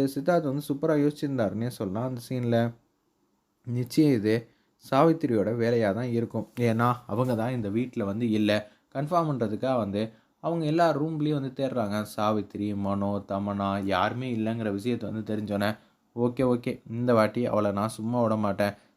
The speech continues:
சாவித்திரி, மனோ, தமனா உங்களை என்ன பண்றேன்னு மட்டும் பொறுத்திருந்து பாருங்கங்கிற" மாதிரி உச்சக்கட்ட கோவத்துல வந்து பேசுறாங்க அந்த இடத்துல நம்ம சித்தார்த்து. எக்ஸ்ட்ரானரியா இருந்துச்சுன்னே சொல்லலாம் அந்த சீன்லாம்.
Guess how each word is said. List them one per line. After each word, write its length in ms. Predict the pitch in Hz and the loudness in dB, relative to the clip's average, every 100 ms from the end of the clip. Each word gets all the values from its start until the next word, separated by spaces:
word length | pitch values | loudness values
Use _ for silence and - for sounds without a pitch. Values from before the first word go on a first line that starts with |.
| _ | _
சாவித்திரி, 600 | - 117 147 143 - 143 135 | -4 0 2 0 -2 -2 -2
மனோ, 300 | 120 127 135 127 | -2 0 0 -2
தமனா 380 | 117 131 123 120 101 - | -4 -2 -2 -2 -4 -8
உங்களை 340 | 110 101 98 98 | -6 0 0 0
என்ன 240 | 98 131 147 | -2 -4 -4
பண்றேன்னு 440 | - 123 117 120 | -4 -6 -4 -2
மட்டும் 280 | 113 104 135 | -2 -4 -6
பொறுத்திருந்து 440 | 120 120 131 131 120 | -8 -8 -6 -6 0
பாருங்கங்கிற" 520 | 110 117 117 117 92 | 0 0 -2 -2 0
மாதிரி 200 | 98 110 - _ _ - | 0 0 -4 _ _ -12
உச்சக்கட்ட 340 | 123 156 147 | -2 0 2
கோவத்துல 380 | 131 131 131 110 | 0 0 0 0
வந்து 160 | 117 120 | -2 -4
பேசுறாங்க 480 | 117 123 117 95 107 120 | -4 -4 -4 -2 -4 -2
அந்த 200 | 117 110 | -4 -2
இடத்துல 280 | 90 - 95 120 - _ _ _ | -4 -2 0 0 -4 _ _ _
நம்ம 240 | 160 165 160 | -6 -2 -2
சித்தார்த்து. 560 | 160 147 143 123 120 120 117 | -2 0 0 0 -2 -4 -6
எக்ஸ்ட்ரானரியா 640 | 110 - 151 147 143 147 | -12 -4 -2 -2 0 0
இருந்துச்சுன்னே 420 | 131 120 117 123 | 0 -4 -6 -6
சொல்லலாம் 400 | 120 98 95 120 | -4 -6 -4 -4
அந்த 160 | 123 110 | -4 -6
சீன்லாம். 400 | - 120 113 | -6 -4 -2